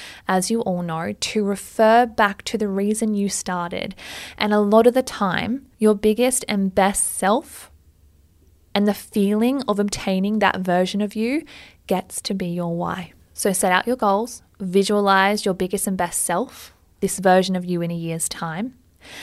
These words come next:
Have that why written down or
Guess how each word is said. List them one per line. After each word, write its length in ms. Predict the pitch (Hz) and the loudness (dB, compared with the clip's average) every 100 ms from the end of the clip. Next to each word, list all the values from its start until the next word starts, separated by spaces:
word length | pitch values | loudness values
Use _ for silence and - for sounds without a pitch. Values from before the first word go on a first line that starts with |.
| - - | -18 -10
Have 360 | - 226 247 | 2 4 4
that 180 | 302 311 | 2 2
why 520 | 202 202 190 190 202 214 | 0 2 2 2 0 -2
written 440 | 185 180 - 185 | -4 -4 -2 -2
down 480 | 180 170 170 190 185 - - _ - | -2 -4 -6 -8 -10 -12 -20 _ 4
or 520 | 254 277 196 202 285 | 8 10 8 6 0